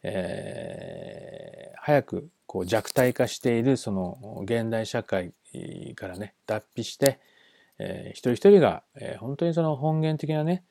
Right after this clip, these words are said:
力を発揮していく、えー、素晴らしいね、世の中に、えー、なって、えー、いってほしいし、えー、なっていけるだろうなって、えー、まあ、思っております。ね。まあ、今日はこれぐらいで。はい。じゃあまた、どうも失礼します。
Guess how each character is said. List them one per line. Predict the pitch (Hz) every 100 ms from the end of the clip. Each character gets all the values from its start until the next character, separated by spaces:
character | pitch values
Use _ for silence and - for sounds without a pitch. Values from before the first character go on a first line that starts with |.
| _
力 | - - 123
を |
発 | 101 98 -
揮 | 101
し | -
て | 95 95
い |
く、 | - 143 107 _ _ _ -
え | 101
ー、 |
素 | - 113
晴 |
ら | 113
し | 107 104
い | 90
ね、 | 110 _ _ _ -
世 | 113
の | 98
中 | 95 -
に、 | 139 147 _ _ -
え | 101 95 120 - 131 - 104 110 _
ー、 | 117
な |
っ | 120
て、 | _ 90 95 _ _ -
え | - - - - - - -
ー、 |
い | -
っ | _ _
て | -
ほ | 95
し | - 147
い |
し、 | 139 226 208 _ _ _
え | - -
ー、 | 95
な | 104
っ |
て | - -
い | 87
け | 98
る |
だ | 90
ろ | 87
う | 87
な | 139
っ | 175 _ -
て、 | 151 - - - 98
え | 98
ー、 |
ま | 104
あ、 | 101 -
思 | - 98
っ | 92 _
て | -
お | -
り |
ま | -
す。 | 147 - - - -
ね。 | 156 - _ _ _ -
ま | 180
あ、 |
今 | 190
日 |
は | 165
こ | 113
れ | 101
ぐ |
ら | 95
い |
で。 | 92 90 _
は | -
い。 | - _ _
じ | 117
ゃ |
あ |
ま | 101
た、 | - - -
ど | 101
う |
も | 82
失 | - -
礼 |
し | -
ま | 143 165 170
す。 | - - - -